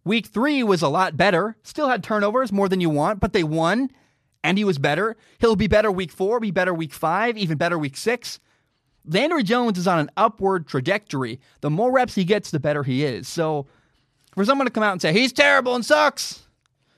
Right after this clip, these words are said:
have patience, man. Understand this sce-, scenario. Here's where Landry Jones needs to improve.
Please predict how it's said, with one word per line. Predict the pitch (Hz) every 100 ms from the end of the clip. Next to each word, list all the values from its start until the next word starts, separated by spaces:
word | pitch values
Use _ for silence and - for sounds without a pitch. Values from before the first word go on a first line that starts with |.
| _ _ _
have | 165 180
patience, | - 190 135 113
man. | 117 113 135 -
Understand | 185 180 - 143 175 151
this | 117
sce-, | - - 135 131 -
scenario. | - 135 156 277 185 110 _ _ _ _ _ _ _ _ _ _ _ -
Here's | 294 285
where | 262
Landry | 214 208 190
Jones | 156 165 165 139
needs | 156 147
to | - 143
improve. | 120 135 107 92